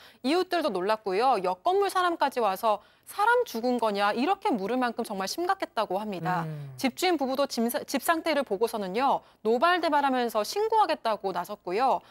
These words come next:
Speaker 1: 대표는 "인원도 열 명 넘게 왔으니까 신고는 하되 청소는 할 수 있게 해달라." 이렇게 진정을 시켰다고 합니다. 집안 상태는 처참했습니다.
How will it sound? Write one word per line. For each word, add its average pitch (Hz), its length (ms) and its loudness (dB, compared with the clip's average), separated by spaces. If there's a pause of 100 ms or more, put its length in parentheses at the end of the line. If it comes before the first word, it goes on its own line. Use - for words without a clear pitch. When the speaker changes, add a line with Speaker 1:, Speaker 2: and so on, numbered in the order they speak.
(120)
Speaker 1:
대표는 247 460 0
"인원도 269 480 2
열 190 140 0
명 254 160 -2
넘게 214 220 -4
왔으니까 202 480 -4
신고는 302 440 0
하되 247 380 0 (300)
청소는 415 420 0
할 370 120 0
수 370 120 -6
있게 285 160 -2
해달라." 226 320 0
이렇게 196 300 -4
진정을 247 560 0
시켰다고 185 560 -4
합니다. 180 540 -4 (360)
집안 320 340 2
상태는 302 580 2
처참했습니다. 233 1000 -2